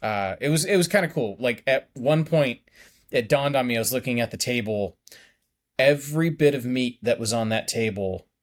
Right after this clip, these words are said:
were animals that were raised here. Uh, like, all of the pork was raised here, processed here.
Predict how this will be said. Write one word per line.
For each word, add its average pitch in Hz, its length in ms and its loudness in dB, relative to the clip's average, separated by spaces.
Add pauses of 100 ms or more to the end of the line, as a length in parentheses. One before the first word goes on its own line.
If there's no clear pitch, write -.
(180)
were 110 300 -2 (160)
animals 117 760 0 (140)
that 117 160 2
were 110 140 -2
raised 101 420 -2
here. 95 340 -8 (640)
Uh, 92 380 -2 (480)
like, 101 160 -4
all 120 260 4
of 135 80 -2
the 160 80 2
pork 151 380 2
was 131 160 -4
raised 127 320 0
here, 117 260 0
processed 113 640 0
here. 104 500 -4